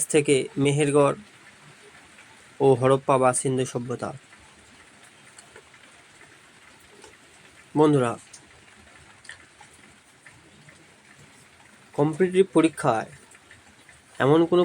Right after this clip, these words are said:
পরীক্ষা নেই যেখানে মেহেরগড় বা হরপ্পা সভ্যতা থেকে প্রশ্ন হয়নি। তাই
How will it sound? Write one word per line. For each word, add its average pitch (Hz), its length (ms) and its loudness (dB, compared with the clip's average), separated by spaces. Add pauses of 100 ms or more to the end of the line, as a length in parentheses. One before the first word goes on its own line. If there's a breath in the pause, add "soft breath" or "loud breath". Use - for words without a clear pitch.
পরীক্ষা 156 340 -2
নেই 139 220 2 (1160)
যেখানে 143 400 2 (880)
মেহেরগড় 147 500 2 (1080)
বা 127 100 2 (120)
হরপ্পা 143 320 -6 (100)
সভ্যতা 143 360 -8
থেকে 143 260 -6 (680)
প্রশ্ন 135 220 -8 (120)
হয়নি। 117 280 -10 (4000)
তাই 131 220 0